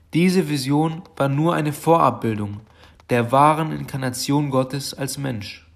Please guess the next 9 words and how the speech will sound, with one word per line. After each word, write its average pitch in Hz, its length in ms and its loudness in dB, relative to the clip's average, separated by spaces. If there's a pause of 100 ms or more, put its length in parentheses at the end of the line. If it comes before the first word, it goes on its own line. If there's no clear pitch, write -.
(680)
Er 127 140 -4
fährt 156 280 2
fort, 160 500 -2 (320)
und 127 80 -8
mein 131 160 0
Leben 160 320 4
ist 151 140 -6
bewahrt 143 440 2
worden, 143 380 -4